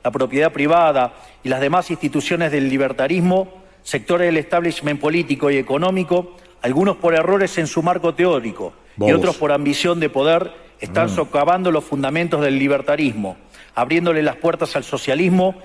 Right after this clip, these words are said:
Speaker 1: y condenándonos potencialmente a la pobreza, a la miseria y el estancamiento.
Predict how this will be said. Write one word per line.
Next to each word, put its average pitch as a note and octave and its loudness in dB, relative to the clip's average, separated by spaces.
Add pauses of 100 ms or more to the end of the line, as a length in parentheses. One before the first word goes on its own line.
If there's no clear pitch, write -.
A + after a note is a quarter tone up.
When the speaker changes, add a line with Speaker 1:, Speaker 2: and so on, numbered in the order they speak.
(180)
Speaker 1:
y G#2+ -10
condenándonos D#3 0
potencialmente D#3+ -2
a - 2
la C3 0
pobreza, D#3 0
a B2+ -2
la B2+ 0
miseria D#3+ -2
y C3 -2
el A#2+ -2
estancamiento. A#2+ -6